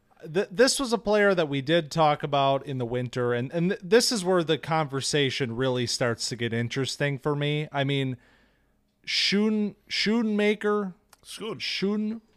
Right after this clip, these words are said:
Speaker 1: Schoon-, Ma-, whatever, dude. Luke, the other Luke,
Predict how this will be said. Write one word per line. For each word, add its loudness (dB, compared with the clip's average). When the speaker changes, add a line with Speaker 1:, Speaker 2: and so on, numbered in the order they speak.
Speaker 1:
Schoon-, 0
Ma-, -2
whatever, 6
dude. -2
Luke, 4
the 4
other 8
Luke, -2